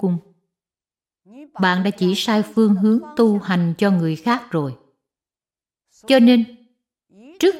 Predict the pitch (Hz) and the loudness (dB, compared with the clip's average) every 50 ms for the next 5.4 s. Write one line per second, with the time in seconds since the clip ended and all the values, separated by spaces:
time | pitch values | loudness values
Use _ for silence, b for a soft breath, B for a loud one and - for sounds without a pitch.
0 | 392 - 277 269 269 269 254 254 240 247 - - _ 147 131 233 320 392 - - | -6 -2 0 2 4 4 4 2 2 -2 -8 -20 _ -2 0 2 2 2 0 2
1 | 214 202 190 185 185 190 - 196 196 196 - 226 247 349 320 214 180 175 165 160 | 2 2 4 4 2 2 0 0 -2 0 0 0 0 2 2 2 2 2 0 -2
2 | 160 165 - - 240 233 240 294 339 294 208 190 165 - - - 320 - 185 160 | -4 -8 -2 0 2 2 2 2 2 2 0 0 0 -4 -10 -18 -6 -6 -4 -2
3 | 160 190 202 208 220 220 226 254 330 392 - - _ _ _ _ _ _ _ _ | 0 0 2 2 2 2 2 0 -2 -4 -6 -16 _ _ _ _ _ _ _ _
4 | _ _ _ _ _ _ _ - 190 208 208 202 202 196 196 196 190 - - 254 | _ _ _ _ _ _ _ -6 0 2 2 4 4 2 2 0 0 -2 0 0
5 | 240 226 214 214 220 247 320 | 2 2 2 2 2 2 0